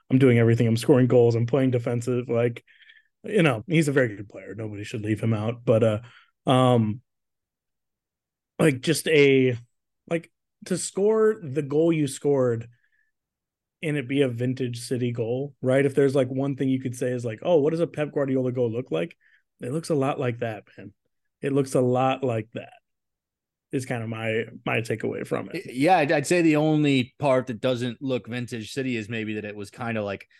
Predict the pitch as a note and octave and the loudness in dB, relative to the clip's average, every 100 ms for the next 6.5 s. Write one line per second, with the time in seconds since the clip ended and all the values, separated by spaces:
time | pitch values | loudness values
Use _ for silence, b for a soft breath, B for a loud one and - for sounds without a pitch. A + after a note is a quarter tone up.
0 | b _ A2 G#2+ G#2 A#2 - A2 F#2 G2+ | b _ -12 -8 -6 -4 -4 -8 -8 -10
1 | A#2 D3+ D3+ D#3+ - D#3+ F3 F3 B2 A#2+ | -6 -4 -2 -2 0 0 0 0 -4 -2
2 | A#2+ B2+ C#3 A#2+ - B2+ A2 - - A#2 | -2 0 0 -2 -2 -4 -4 -10 -6 -4
3 | B2 A#2+ A#2 A2+ - G#2 A2 A#2+ C3+ A#2 | -4 -4 -6 -6 -10 -14 -8 -8 -6 -8
4 | G#2+ _ A2+ C#3+ G3+ E3+ D#3+ - E3 D#3 | -10 _ 2 8 10 10 6 6 6 6
5 | C#3 B2 C3+ B2 - - A2+ B2+ D3+ C#3 | 4 4 4 2 -2 2 2 2 4 4
6 | B2 D#3 D#3 D3+ | 6 2 4 0